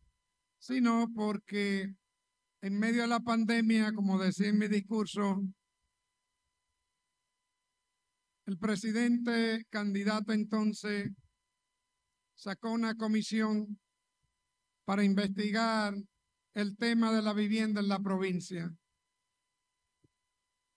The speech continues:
Esa investigación arrojó que había muchos complejos de apartamentos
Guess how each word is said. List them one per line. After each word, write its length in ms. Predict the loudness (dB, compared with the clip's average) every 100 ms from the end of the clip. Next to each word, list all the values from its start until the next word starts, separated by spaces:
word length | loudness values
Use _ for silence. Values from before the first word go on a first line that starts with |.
| _ _ _ -2
Esa 260 | 0 2
investigación 760 | 0 0 -2 -2 -2 -2 0 2
arrojó 560 | 2 2 4 4 2 0 -8 _ _ -18 -18 _ -6
que 60 |
había 220 | -2 2
muchos 960 | 4 6 8 6 2 0 -4 -4 -8 -20 _
complejos 680 | -4 0 2 2 0 0 -2
de 60 | -4
apartamentos 920 | -4 -6 -4 -2 0 0 -2 -6 -10